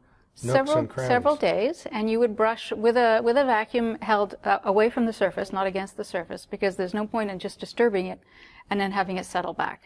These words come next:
Speaker 2: So you have to disturb it and sort of s-, brush it towards the vacuum and, and take the dust away.
Speaker 1: Uh, two-handed operation.
Speaker 2: Yes.
Speaker 1: Okay. Um, any, uh,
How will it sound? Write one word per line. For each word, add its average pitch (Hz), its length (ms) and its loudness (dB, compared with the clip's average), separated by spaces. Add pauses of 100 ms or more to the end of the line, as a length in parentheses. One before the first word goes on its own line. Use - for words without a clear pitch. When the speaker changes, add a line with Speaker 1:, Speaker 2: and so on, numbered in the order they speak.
(100)
Speaker 2:
So - 160 -6
you 180 60 -4
have 190 160 -10
to 190 80 -8
disturb 202 400 -2
it 214 140 -2
and - 80 -16
sort 185 140 -8
of 170 80 -16
s-, - 120 -18 (260)
brush 202 220 -4
it - 80 -16
towards 190 340 -8
the 190 60 -4
vacuum 180 380 -4
and, 175 240 -10 (160)
and 175 140 -10
take - 320 -10
the 196 60 -10
dust - 300 -10
away. - 360 -10 (560)
Speaker 1:
Uh, 117 300 0 (100)
two-handed 117 500 -2
operation. 110 600 -4 (160)
Speaker 2:
Yes. - 420 -12 (300)
Speaker 1:
Okay. 101 160 -10 (260)
Um, 113 540 -4 (320)
any, 131 400 -4 (440)
uh, 127 40 -10